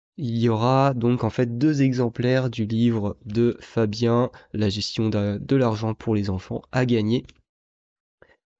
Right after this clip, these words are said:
Euh, il y aura donc un exemplaire à gagner sur Instagram. Je vous invite à aller sur mon Instagram, pause Budget pour découvrir les conditions et un concours sur YouTube. Donc pour ça, il suffira de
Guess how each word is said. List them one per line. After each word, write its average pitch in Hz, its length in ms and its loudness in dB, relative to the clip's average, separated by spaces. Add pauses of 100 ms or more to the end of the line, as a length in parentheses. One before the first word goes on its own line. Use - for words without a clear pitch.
(180)
Euh, 117 500 4
il 127 160 2
y 123 60 4
aura 123 320 2
donc 123 220 0
un 131 120 2
exemplaire 131 440 0
à 117 80 0
gagner 120 260 2
sur - 260 -2
Instagram. 131 600 0
Je 117 120 -8
vous 104 240 -4
invite 107 300 -2
à 104 60 -2
aller 107 260 2
sur 117 480 -2 (300)
mon 104 220 -2
Instagram, 104 680 -2 (480)
pause 110 320 0
Budget 107 640 2
pour 117 400 -2
découvrir 107 640 0
les 110 200 0
conditions 123 600 -2 (380)
et 147 360 4
un 123 120 0
concours 127 480 -2
sur 117 460 0
YouTube. 139 680 0
Donc 104 280 -2
pour - 200 -6
ça, 120 180 0
il 120 60 2
suffira 107 400 -2
de 95 120 -4